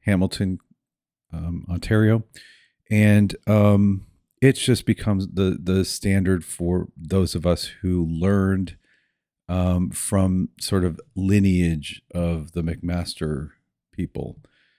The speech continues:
So we end up using the Pointer, the Pointer Plus, the Pointer Excel, and the Ito E S one thirty. That's just sort of like the McMaster standard.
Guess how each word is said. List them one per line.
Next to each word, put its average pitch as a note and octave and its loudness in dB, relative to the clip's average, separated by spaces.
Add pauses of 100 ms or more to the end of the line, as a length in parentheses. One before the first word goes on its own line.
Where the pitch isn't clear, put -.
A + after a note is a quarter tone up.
So F#2 0
we F2+ 0
end F2 -2
up F2+ -2
using F2 -4
the F2 -10
Pointer, F#2 -2
the E2 -12
Pointer F2 -8
Plus, F2+ -4
the F2 -16
Pointer F2 -4
Excel, F2+ -4 (640)
and F#2 0
the - 0
Ito E2+ 0
E F2+ -2
S E2+ -4
one E2 -6
thirty. D#2+ -6
That's F2 -8
just - -10
sort F2 -4
of E2 -10
like E2 -6
the - -6
McMaster E2 -4
standard. E2+ -4